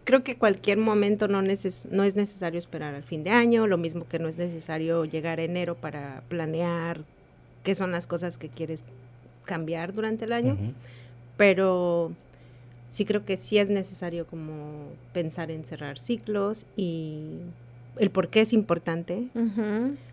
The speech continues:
Speaker 1: para seguir avanzando. Y creo que este tema, Solcito, es, me puso a pensar bastante.
Speaker 3: Ay, sí, como todos nuestros temas de
Speaker 1: Así es,
Speaker 3: nómadas.
Speaker 1: así es.
Speaker 3: ¿Tú, Fer?
Speaker 2: Pues sí, la verdad, ah, antes yo en el pasado no pensaba mucho acerca de lo que es,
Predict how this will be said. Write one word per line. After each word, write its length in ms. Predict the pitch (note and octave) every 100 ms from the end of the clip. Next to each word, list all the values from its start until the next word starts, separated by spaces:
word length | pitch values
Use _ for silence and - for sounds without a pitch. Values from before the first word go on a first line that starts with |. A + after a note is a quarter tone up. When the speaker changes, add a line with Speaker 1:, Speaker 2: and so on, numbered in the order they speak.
| - -
Speaker 1:
para 200 | F3 E3
seguir 340 | F3 D#3 D3+
avanzando. 600 | D#3 D#3 D#3 B2+ B2 C3+
Y 120 | D3 C#3+
creo 160 | - C#3+
que 60 |
este 160 | F#3 G3
tema, 260 | F#3+ F3 F3+
Solcito, 400 | F3+ F3 F3+ F3
es, 420 | D#3+ - - - - -
me 120 | F3 E3
puso 200 | F3 E3+
a 20 |
pensar 320 | - D3 -
bastante. 380 | C3+ - G#2+ - -
Speaker 3:
Ay, 240 | F#3 E3+ F#3+
sí, 340 | - F3+ A#3+ -
como 300 | G#3 G3 G3
todos 260 | - A3+ A#3
nuestros 380 | G#3+ G3 G3+ F#3
temas 320 | G#3+ G#3 G3+
de 120 | F#3+
Speaker 1:
Así 100 | F#3
es, 140 | G3 F#3+
Speaker 3:
nómadas. 200 | F#3 F#3
Speaker 1:
así 180 | F3+ G#3+
es. 300 | F3+ - - -
Speaker 3:
¿Tú, 120 | -
Fer? 240 | D4+ D#4 F#4+ - - - - - - A#3+ G3 F#3+ F#3 - - - -
Speaker 2:
Pues 280 | C#3 C3+ B2+
sí, 220 | - B2 G2+
la 140 | G#2+
verdad, 440 | G#2+ G#2+ B2 B2 A#2
ah, 720 | A2 G#2+ G2+ G2 F#2 F#2 F2 - - - - - -
antes 340 | G#2 A2 A2+ G#2
yo 80 | G#2+
en 60 |
el 80 | G#2+
pasado 380 | G2+ G2 G#2+ G2+
no 140 | G#2
pensaba 320 | G#2 G#2 A2 G#2+
mucho 300 | G2+ G2 G2
acerca 300 | F#2+ F#2 F#2+
de 60 |
lo 120 | F2+
que 120 | F2 F#2
es, 320 | F2 -